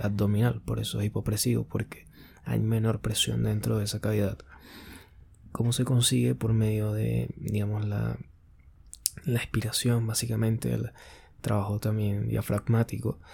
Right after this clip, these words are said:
en los que se consigue, eh, una aspira-, una presión negativa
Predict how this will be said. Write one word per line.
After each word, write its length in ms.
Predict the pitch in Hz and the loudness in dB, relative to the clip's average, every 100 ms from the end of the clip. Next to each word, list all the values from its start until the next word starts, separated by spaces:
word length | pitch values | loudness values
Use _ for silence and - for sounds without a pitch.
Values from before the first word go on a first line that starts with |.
| - - | -20 -10
en 160 | - 127 | 2 4
los 160 | 127 | 4
que 220 | - 131 | 2 0
se 120 | 131 123 | 0 0
consigue, 640 | 113 - 113 110 110 - - - - - - - - - - - | 0 0 2 2 2 0 -8 -20 -20 -20 -20 -20 -20 -20 -20 -6
eh, 340 | 113 113 107 120 | 0 2 2 2
una 200 | 117 110 | 2 2
aspira-, 260 | 120 107 - | 0 2 4
una 140 | 117 | 4
presión 520 | 113 - 120 113 120 | 4 0 2 2 4
negativa 580 | 113 113 104 117 107 | 6 4 4 2 2